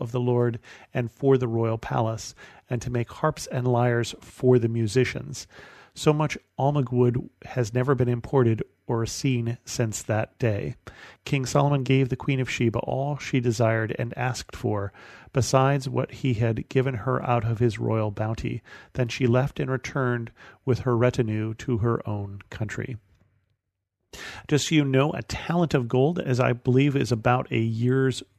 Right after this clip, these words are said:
wor-, worth of wages. And so a hundred twenty people's worth of wages or something along that. So a lot of money.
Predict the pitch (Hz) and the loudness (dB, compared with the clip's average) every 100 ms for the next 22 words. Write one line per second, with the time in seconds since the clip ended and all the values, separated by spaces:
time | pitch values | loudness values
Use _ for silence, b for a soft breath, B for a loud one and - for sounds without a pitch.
0 | _ 131 127 127 277 131 127 123 113 107 | _ 0 4 4 2 4 4 6 2 4
1 | 113 110 123 135 123 - _ - - 117 | 2 4 0 0 -6 -10 _ -6 0 2
2 | 151 180 156 156 139 - 135 131 110 120 | 2 0 0 0 0 0 0 2 0 0
3 | 127 - 113 107 117 117 120 113 110 143 | 0 0 -4 4 4 6 4 2 2 2
4 | 131 120 113 110 104 107 131 147 170 120 | 2 -2 -2 -2 -4 -2 0 6 6 6
5 | 107 98 | 2 -4